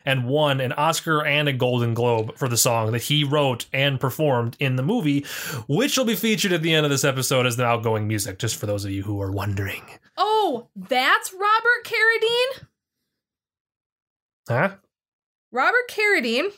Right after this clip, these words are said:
Speaker 2: is, well, he was in Django Unchained, for one, but what everyone's gonna know him from
Speaker 1: Mm-hmm.
Speaker 2: is Revenge of the Nerds.
Speaker 1: Who's he in Revenge of the Nerds?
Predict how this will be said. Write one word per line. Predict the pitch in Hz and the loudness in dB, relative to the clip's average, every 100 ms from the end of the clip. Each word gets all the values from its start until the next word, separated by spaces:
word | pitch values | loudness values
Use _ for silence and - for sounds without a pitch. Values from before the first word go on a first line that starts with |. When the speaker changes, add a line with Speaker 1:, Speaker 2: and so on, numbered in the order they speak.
| _ _ _ _ _ _ _ _ _ _ _ _ _ _ _ _ _ - | _ _ _ _ _ _ _ _ _ _ _ _ _ _ _ _ _ 0
Speaker 2:
is, | 247 240 320 - - _ _ - | 2 2 0 -4 -6 _ _ -2
well, | 285 | 0
he | 294 311 | 2 0
was | 320 | 2
in | 311 254 | 2 2
Django | 240 285 370 359 | 2 2 2 2
Unchained, | 339 302 - 294 202 170 254 - _ _ _ _ _ | 2 0 0 0 -2 -4 -6 -10 _ _ _ _ _
for | 247 226 | -2 0
one, | 226 233 202 196 269 _ - - _ | 2 2 2 0 -4 _ -20 -20 _
but | - 294 | 0 2
what | 285 - | 2 0
everyone's | 247 247 339 339 359 330 | -2 0 0 2 0 2
gonna | 294 269 | 0 2
know | 226 240 | 2 0
him | 277 349 | 0 -2
from | 370 403 440 494 - - | 0 0 0 -2 -12 -8
Speaker 1:
Mm-hmm. | 160 165 175 202 240 - - 392 | -2 0 2 0 -2 -10 -10 -2
Speaker 2:
is | 381 | 0
Revenge | 381 277 285 | 2 2 0
of | 277 | 0
the | 269 | 0
Nerds. | 262 277 240 160 - - - _ _ _ _ _ _ _ _ _ _ _ _ - | 2 2 2 0 -4 -4 -6 _ _ _ _ _ _ _ _ _ _ _ _ -2
Speaker 1:
Who's | 233 | 0
he | 262 | 2
in | |
Revenge | 262 247 240 | 2 0 0
of | |
the | 240 | 0
Nerds? | 262 | 2